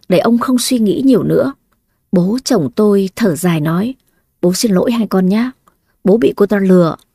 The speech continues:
vì bố mà hai con phải vất vả." Tiến vui vẻ nói, "Không sao đâu ạ, chuyện đã qua rồi, bố đừng suy nghĩ gì nữa nhá. Bố cảm ơn hai vợ chồng con nhá." À, còn chuyện căn nhà giờ tính sao hả con?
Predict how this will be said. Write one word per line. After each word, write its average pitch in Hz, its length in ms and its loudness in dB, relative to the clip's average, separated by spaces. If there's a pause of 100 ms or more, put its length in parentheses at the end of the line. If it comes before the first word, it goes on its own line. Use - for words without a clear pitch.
(240)
vì 202 120 2
bố 202 360 0
mà 285 80 -2
hai 202 140 0
con 185 220 -2
phải 190 140 -4
vất 247 220 -6
vả." 202 340 -6 (640)
Tiến 208 180 0
vui 247 160 0
vẻ 190 180 -2
nói, 185 340 -4 (360)
"Không 226 180 -2
sao 220 280 -2
đâu 202 120 0
ạ, 143 160 -2 (360)
chuyện 220 160 0
đã 233 80 -6
qua 233 240 0
rồi, 180 340 0
bố 233 120 0
đừng 233 120 2
suy 247 180 -4
nghĩ 226 200 0
gì 262 160 2
nữa 175 160 0
nhá. 277 240 0 (580)
Bố 175 80 0
cảm 196 280 0
ơn 214 120 2
hai 208 140 -2
vợ - 100 -4
chồng - 260 -2
con 190 140 -4
nhá." 226 220 -2 (680)
À, 175 360 -2
còn 185 120 -2
chuyện - 140 -2
căn 233 160 -2
nhà 190 360 0 (100)
giờ 196 180 2
tính 220 140 0
sao 254 220 -2
hả 196 100 0
con? 214 280 -4